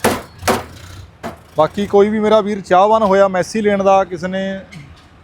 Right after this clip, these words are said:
ਆਈ ਐਮ ਟੀ ਲੈਣਾ ਬਾਈ ਤਿਆਰ ਕਰਾਉਣ ਨੂੰ, ਤਾਂ ਸੋਹਣਾ ਟਰੈਕਟਰ ਹੈ ਜੀ। ਠੀਕ ਆ, ਰੇਟ ਇਹਦਾ ਹੈਗਾ ਪਚਾਸੀ ਹਜ਼ਾਰ ਰੁਪਈਆ। ਮਾਣ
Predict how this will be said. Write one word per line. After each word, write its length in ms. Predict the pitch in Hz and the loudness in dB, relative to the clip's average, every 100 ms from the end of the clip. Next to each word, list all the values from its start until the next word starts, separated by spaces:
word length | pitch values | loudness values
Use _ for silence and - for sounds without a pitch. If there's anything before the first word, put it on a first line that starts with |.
| - - - - _ - | -20 -20 -20 -20 _ -4
ਆਈ 180 | 175 175 | -2 0
ਐਮ 140 | 180 160 | -4 -2
ਟੀ 140 | 190 | -2
ਲੈਣਾ 300 | 165 165 170 | -2 2 2
ਬਾਈ 160 | 170 185 | 2 0
ਤਿਆਰ 240 | 175 160 | 0 0
ਕਰਾਉਣ 280 | 160 160 160 | 0 -4 -4
ਨੂੰ, 180 | 170 170 - - - - - | -10 -14 -20 -20 -20 -18 -6
ਤਾਂ 80 | 170 | -4
ਸੋਹਣਾ 320 | - 156 185 | -4 -2 0
ਟਰੈਕਟਰ 300 | 175 135 151 | 0 -4 -4
ਹੈ 80 | 156 | -4
ਜੀ। 140 | 180 180 - - - - - - | -4 -14 -20 -18 -16 -14 -16 -14
ਠੀਕ 160 | 156 156 | -10 -2
ਆ, 80 | 185 | 0
ਰੇਟ 280 | 165 165 175 | 0 0 0
ਇਹਦਾ 960 | 180 180 180 - - - _ - 165 | 0 0 -4 -14 -20 -20 _ -8 -4
ਹੈਗਾ 140 | 180 202 | -4 -6
ਪਚਾਸੀ 580 | 196 170 151 - 165 | -10 -10 -10 -8 -8
ਹਜ਼ਾਰ 180 | 165 165 | -6 -6
ਰੁਪਈਆ। 300 | 160 170 180 - - _ _ - - 139 | -8 -10 -10 -12 -20 _ _ -20 -20 -10
ਮਾਣ 200 | 147 | -8